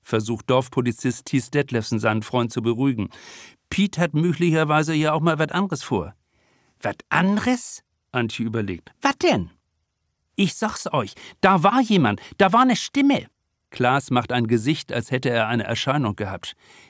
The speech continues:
„Ne Stimme?“ Antje sieht den Postboten staunend an.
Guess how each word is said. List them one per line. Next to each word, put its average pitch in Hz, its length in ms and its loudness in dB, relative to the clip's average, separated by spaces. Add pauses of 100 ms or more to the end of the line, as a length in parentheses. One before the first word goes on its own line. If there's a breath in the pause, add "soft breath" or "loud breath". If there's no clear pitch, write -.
„Ne 127 220 0
Stimme?“ 202 760 0 (520 soft breath)
Antje 135 320 2
sieht 123 180 -4
den 107 140 0
Postboten 131 540 -2
staunend 117 440 -2
an. 110 280 -2